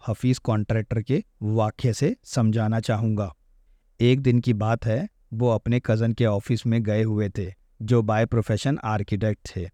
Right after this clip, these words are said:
वहाँ पे बैठे-बैठे उन्होंने देखा कि उनके सामने एक ड्राइंग रखी हुई है, जिसमें विंडो की कुछ डिटेलिंग बनी हुई थी। वो विंडो डिटेलिंग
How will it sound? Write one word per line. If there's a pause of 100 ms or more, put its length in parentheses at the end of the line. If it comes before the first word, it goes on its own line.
(560)
वहाँ
पे
बैठे-बैठे
उन्होंने
देखा (420)
कि
उनके
सामने
एक
ड्राइंग
रखी
हुई
है, (340)
जिसमें
विंडो
की
कुछ (100)
डिटेलिंग
बनी
हुई
थी। (420)
वो
विंडो
डिटेलिंग